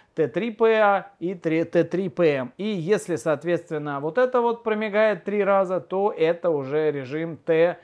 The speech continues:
Л С М. Если вы просто нажмете и будете удерживать кнопку Setting, то на трехпедальном варианте вы можете поменять педали местами, если вдруг вам это будет удобно.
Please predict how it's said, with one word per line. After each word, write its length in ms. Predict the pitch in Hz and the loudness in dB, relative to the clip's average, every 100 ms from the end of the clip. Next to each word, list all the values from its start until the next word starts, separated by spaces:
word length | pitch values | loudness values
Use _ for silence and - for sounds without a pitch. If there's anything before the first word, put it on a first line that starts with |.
| - | -2
Л 200 | 156 156 | 0 0
С 140 | 151 | -2
М. 340 | 160 147 127 117 - - - | -6 -4 -8 -12 -14 -16 -2
Если 340 | 185 226 208 | 2 4 2
вы 180 | 190 185 | 2 2
просто 400 | - 220 226 202 | 4 2 2 -2
нажмете 560 | 170 160 156 226 185 160 | -4 -4 -4 -6 -2 -2
и 20 | |
будете 340 | 170 208 156 | -2 -4 -4
удерживать 580 | 147 147 202 156 147 127 | -4 -2 -2 -2 -4 -6
кнопку 460 | 156 180 175 - 139 | -8 -6 -6 -6 -12
Setting, 520 | - 220 240 254 233 | -2 -2 -2 -6 -8
то 220 | - 180 | -2 0
на 300 | 143 156 147 | 0 -2 -4
трехпедальном 920 | 123 170 180 - - 147 165 151 135 | -4 0 0 -2 -8 0 0 0 -6
варианте 640 | 139 190 254 285 - 254 240 | -4 -4 -4 -8 -6 0 0
вы 220 | 160 214 | -2 -6
можете 480 | 185 170 208 196 - | -6 -6 -6 -8 -12
поменять 600 | 139 151 147 160 196 170 | -10 -10 -8 -6 -8 -8
педали 400 | 151 143 160 156 | -8 -2 -2 -2
местами, 480 | 151 147 214 220 175 | -8 -8 -8 -6 -6
если 400 | 139 180 185 151 | -4 -6 -6 -10
вдруг 360 | 123 165 180 | -6 -6 -6
вам 360 | 127 143 151 147 | -4 -2 -2 -6
это 480 | 139 151 151 143 135 | -6 -6 -4 -6 -6
будет 360 | 135 147 143 120 | -6 -8 -8 -8
удобно. 560 | 156 240 220 180 156 | 0 0 0 -4 -6